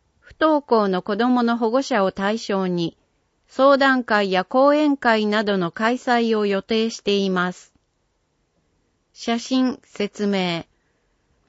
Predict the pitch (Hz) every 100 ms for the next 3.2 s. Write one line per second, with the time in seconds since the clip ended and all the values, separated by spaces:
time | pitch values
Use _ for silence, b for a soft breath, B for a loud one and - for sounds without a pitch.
0 | _ _ _ _ - 285 311 320 311 277
1 | 226 214 185 196 - 196 180 - 151 -
2 | _ _ _ _ - 262 277 269 277 269
3 | 262 247